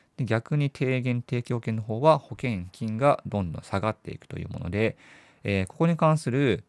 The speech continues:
まあ、内容とか、あとはどういった人に、えー、向けて、えー、すごくおすすめなのかということを、まあ、今回もですね、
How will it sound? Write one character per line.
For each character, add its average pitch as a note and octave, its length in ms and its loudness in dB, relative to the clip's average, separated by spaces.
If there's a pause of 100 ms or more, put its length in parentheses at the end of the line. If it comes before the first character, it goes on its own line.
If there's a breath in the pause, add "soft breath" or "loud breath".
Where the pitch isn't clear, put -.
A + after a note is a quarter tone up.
ま C3 140 6
あ、 F#2+ 40 4
内 G2 260 2
容 G2+ 160 -2
と - 120 -10
か、 - 260 0 (140)
あ C#3 80 -2
と A#2+ 100 0
は F2+ 80 2
ど F#2+ 160 -2
う A#2 60 2
い - 20 -2
っ - 20 -4
た - 120 -4
人 D#3 180 -2
に、 D#3+ 260 0 (140)
え G2 140 -2
ー、 F#2+ 40 0
向 F2+ 120 -2
け G2+ 160 -6
て、 D#3+ 360 2 (140)
え C#2+ 560 -2 (380 loud breath)
ー、 - 40 -6
す G2 100 -4
ご F2 40 -6
く E2 140 -8
お - 20 -10
す - 120 -16
す G2+ 60 -6
め G2 120 0
な F#2 60 0
の E2+ 100 -4
か - 120 -16 (120)
と - 80 -12
い - 20 -8
う - 0 -
こ - 140 -12
と G#2 100 -6
を、 C#3+ 380 4
ま A2+ 60 -6
あ、 - 20 -4
今 C3 160 2
回 F2 100 0
も E2+ 60 -4
で F2 80 -8
す - 80 -8
ね、 G#2 180 0